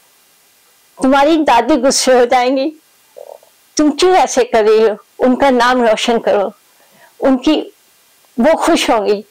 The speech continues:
तो मैं कहती थी, "वो तो है नहीं, तो वो खुश कैसे होंगी?"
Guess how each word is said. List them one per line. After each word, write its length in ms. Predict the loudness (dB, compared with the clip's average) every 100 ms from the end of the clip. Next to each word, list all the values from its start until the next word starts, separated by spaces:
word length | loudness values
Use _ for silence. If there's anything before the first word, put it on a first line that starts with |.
| _ -20 _ _ _
तो 80 | -2
मैं 140 | 0 0
कहती 340 | 0 0 -2
थी, 180 | 0 2
"वो 140 | 2
तो 140 | 2 -2
है 300 | 0 0 2
नहीं, 220 | 2 0
तो 180 | 0 0
वो 120 | 0
खुश 260 | 0 -2
कैसे 340 | 0 0 0 0
होंगी?" 340 | 0 0 -2